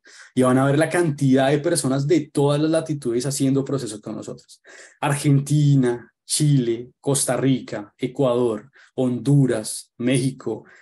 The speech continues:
Perú, Venezuela, Colombia, El Salvador y muchos países más que están haciendo el proceso con nosotros. Y ya es un programa con resultado.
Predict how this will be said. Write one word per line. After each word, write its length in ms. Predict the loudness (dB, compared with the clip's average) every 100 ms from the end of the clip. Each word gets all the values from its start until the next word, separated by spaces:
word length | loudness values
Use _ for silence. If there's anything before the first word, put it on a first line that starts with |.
| _
Perú, 540 | -4 0 2 0 -2 -8 -6
Venezuela, 800 | -2 -2 0 2 2 -2 -6 -8
Colombia, 680 | -2 0 2 2 0 -2 -6 -6
El 140 | -4
Salvador 640 | -2 -2 0 -2 0 -2 -6 -18 _
y 120 | -6
muchos 420 | 2 4 4 2 0
países 400 | -2 -4 -6 -10
más 240 | -16 -18
que 60 | -16
están 180 | -12
haciendo 240 | -12 -12 -14
el 80 | -14
proceso 300 | -14 -14 -14
con 100 | -14
nosotros. 340 | -14 -16 _ _ -10
Y 120 | -2 0
ya 100 | 2
es 100 | 2
un 120 | 0
programa 500 | 2 2 0 -2 -6
con 280 | 0 2 2
resultado. 560 | 0 -4 -10 -12 -14